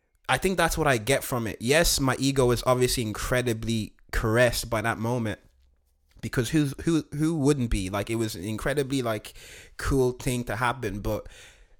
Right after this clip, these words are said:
the point is, when you're present, people can tell. They could tell the fun I was having, you know? 'Cause I was so present. I couldn't care what was going on around me. I couldn't care if they were looking at me. I couldn't care if my friends weren't diving in with me. I was like,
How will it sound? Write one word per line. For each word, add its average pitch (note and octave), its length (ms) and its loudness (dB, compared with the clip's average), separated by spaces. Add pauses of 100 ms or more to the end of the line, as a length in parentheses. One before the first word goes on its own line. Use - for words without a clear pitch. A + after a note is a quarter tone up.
the A#2 80 -4
point D#3 340 2
is, C3+ 180 2
when D3 200 0
you're C#3+ 80 4
present, C#3 420 2
people D#3 220 -2
can A#2 180 -4
tell. C3 300 0
They A#2 160 -6
could - 180 0
tell D3+ 320 0
the C3+ 100 -4
fun C3 280 -2
I A#2+ 80 0
was G#2 220 -4
having, G2+ 400 -4 (260)
you G#2 100 -10
know? A#2+ 240 -8 (960)
'Cause C3 100 2
I A#2+ 100 2
was A2+ 140 0
so C#3 400 6
present. C3 1000 2
I A2+ 120 -6
couldn't D#3+ 300 2
care D3+ 300 2
what C#3 120 2
was A#2 160 0
going B2 180 2
on A#2 140 0
around A2+ 260 0
me. G#2+ 80 -2
I G#2 60 -4
couldn't D3 260 -4
care D3 240 0
if C3+ 140 -4
they C3 120 2
were A#2+ 160 2
looking A#2 300 -2
at G2 140 -4
me. G#2+ 100 -6
I F#2+ 60 -8
couldn't D3 240 -4
care D3+ 200 -2
if D3 120 -6
my A#2 120 -4
friends A2+ 440 -4
weren't A2+ 440 -6
diving A2+ 360 0
in A2 100 -4
with G2+ 140 -6
me. G2+ 120 -8
I B2+ 140 0
was B2+ 140 -2
like, A2 240 -4